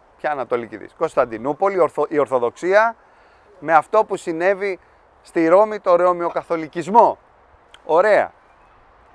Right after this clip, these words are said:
Τρομερά γεγονότα συνέβησαν. Οι λόγοι, δεν έχουμε αυτό το χρόνο, κατά βάση, να ξέρετε, είναι πολιτικοί.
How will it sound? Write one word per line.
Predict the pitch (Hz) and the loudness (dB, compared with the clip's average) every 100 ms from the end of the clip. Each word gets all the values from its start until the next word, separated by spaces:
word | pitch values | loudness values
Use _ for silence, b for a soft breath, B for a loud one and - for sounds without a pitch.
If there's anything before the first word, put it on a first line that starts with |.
| _ _ _ | _ _ _
Τρομερά | 196 208 208 220 277 | 2 2 2 2 4
γεγονότα | 277 226 190 180 170 151 | 2 2 2 2 0 -2
συνέβησαν. | 143 147 139 123 113 123 123 _ | -6 -6 -6 -6 -6 -8 -8 _
Οι | 185 | -2
λόγοι, | 190 220 240 247 254 b b b | 2 2 0 -4 -10 b b b
δεν | 131 165 185 | -4 -2 0
έχουμε | 165 143 | -2 -6
αυτό | 131 147 | -6 -8
το | 127 | -8
χρόνο, | - 139 156 180 214 226 b b b b _ _ _ _ _ | -6 -4 -2 -2 -6 -8 b b b b _ _ _ _ _
κατά | 165 - 151 | 0 2 4
βάση, | 170 220 214 | 4 4 0
να | 180 | -8
ξέρετε, | - 214 220 208 | -4 -4 -2 -6
είναι | 226 - | -8 -10
πολιτικοί. | - 202 202 190 190 - 208 151 | -2 0 0 -4 -10 -10 -8 -8